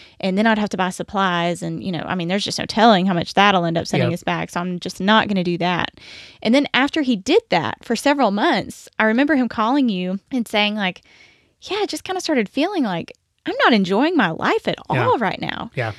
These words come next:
Speaker 1: Like, all I'm doing is figuring out how to not spend money. And so then I'm gonna retire from a job. And then what am I gonna do?"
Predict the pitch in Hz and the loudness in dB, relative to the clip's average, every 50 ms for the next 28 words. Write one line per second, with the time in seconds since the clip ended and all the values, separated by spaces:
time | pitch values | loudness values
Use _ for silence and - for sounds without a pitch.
0 | - - - 226 233 - - - 240 302 359 381 349 311 294 247 240 294 330 330 | -12 -6 -4 -4 -2 -2 -2 -2 0 2 4 4 4 2 2 2 0 0 0 0
1 | 277 226 180 185 - - 247 240 233 247 240 233 226 202 - 226 240 233 226 175 | 0 0 -2 -4 -2 -2 -2 -2 0 -2 -2 -2 -4 -4 -4 -4 -4 -2 -2 -2
2 | 175 170 170 165 180 226 262 - - - - - 269 277 254 226 220 240 311 294 | -4 -4 -4 -4 -2 -2 -2 -4 -6 -8 -8 -2 0 0 2 2 2 0 0 -2
3 | 190 165 175 202 - - - - _ _ - 220 220 - 240 226 220 196 185 226 | -2 -4 -6 -8 -10 -14 -20 -20 _ _ -6 -4 -2 0 0 0 0 0 0 2
4 | 277 330 320 302 269 254 254 240 226 214 208 - 240 247 262 254 - 240 220 180 | 2 2 2 2 0 0 0 -2 -2 -4 -4 -2 -2 -2 -2 0 -2 -2 -2 -2
5 | - 208 254 294 277 294 202 262 330 320 311 370 359 349 349 330 339 359 240 175 | 0 0 0 0 -2 -2 -2 -2 -2 -2 -2 -2 -4 -4 -4 -4 -2 -2 -2 -2
6 | 185 202 302 403 - - | -2 0 0 0 0 -2